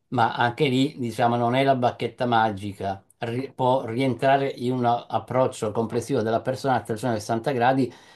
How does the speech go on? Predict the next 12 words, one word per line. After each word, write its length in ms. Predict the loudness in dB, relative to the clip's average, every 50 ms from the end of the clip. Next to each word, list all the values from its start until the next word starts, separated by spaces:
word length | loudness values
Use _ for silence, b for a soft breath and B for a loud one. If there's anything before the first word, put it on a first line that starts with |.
| B B B _
andando 840 | -2 0 2 4 4 4 4 4 4 2 2 2 0 -4 -12 _ _
a 120 | _ -14 -14 -10 _
togliere, 640 | 2 4 4 4 4 2 0 0 0 -2 -4 -6
come 160 | -6 -6 -6
dicevo 260 | -6 -2 -2 -2 0
prima, 460 | 0 -2 -4 -2 -2 -2 -2 -4 -4 _ _ _ _ _
quelle 240 | 0 2 2 2
che 140 | 2 0 -4
sono, 640 | -4 -2 2 2 2 4 4 2 2 0 -2 -6 _ _ _ _ _
ah, 1160 | _ -4 -2 0 0 0 0 -2 -4 -6 -6 -4 -4 -6 -6 -6 -6 -6 -6 -8 -8 -12 -18 _ _ _ _ _ _ _
gli 160 | -4 -2 0
errori 720 | 0 0 2 2 4 4 4 4 2 0 -4 -6 -6